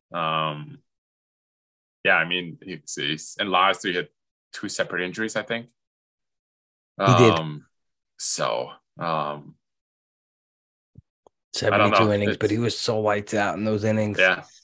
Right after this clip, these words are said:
Speaker 1: I was upset last year 'cause when, I mean, when my teams weren't doing as well as the year before, and I mean, that was hard to match, but you, <laughs> you get my point. Um, I kept thinking, "Man, Andrew Heaney is,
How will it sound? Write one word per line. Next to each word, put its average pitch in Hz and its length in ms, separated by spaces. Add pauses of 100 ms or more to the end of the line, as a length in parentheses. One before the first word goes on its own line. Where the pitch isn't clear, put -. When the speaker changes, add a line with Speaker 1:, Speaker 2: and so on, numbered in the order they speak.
Speaker 1:
I 117 140
was 143 160
upset 139 320
last 120 320
year 113 120
'cause - 320
when, 107 280
I 113 60
mean, 104 220
when 107 160
my 104 140
teams 120 380
weren't 101 220
doing 101 420 (120)
as 95 180
well 101 240
as 87 140
the 95 100
year 92 200
before, 85 640 (180)
and 87 120
I 85 60
mean, 85 140
that 87 100
was - 380 (520)
hard 92 260
to 92 80
match, 85 300
but 85 160
you, 87 300
<laughs> 104 80
you 101 100
get 98 220
my 95 120
point. 90 400 (240)
Um, 92 460 (120)
I 98 100
kept - 260
thinking, 90 460 (120)
"Man, 95 440
Andrew 98 280
Heaney 98 340
is, 98 340